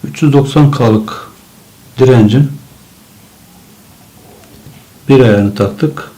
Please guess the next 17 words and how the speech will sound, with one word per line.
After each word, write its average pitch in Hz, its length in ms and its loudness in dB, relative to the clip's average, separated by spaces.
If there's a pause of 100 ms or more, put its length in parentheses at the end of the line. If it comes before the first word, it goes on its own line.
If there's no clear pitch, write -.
(920)
Bu 156 120 2
direncin 120 460 4
diğer 147 200 4
ayağını 110 340 2 (460)
board 143 260 2
üzerinde 110 540 2 (840)
kullanılmayan 139 680 2
boş 127 260 0
bir 117 60 0
noktaya 107 300 -2
takıyorum. - 380 -8 (3000)
Aynı 175 240 4
noktalar 123 400 2
arasına 110 580 0 (640)
on 160 260 4
nanofaradlık 127 680 2
kondansatörün 127 720 0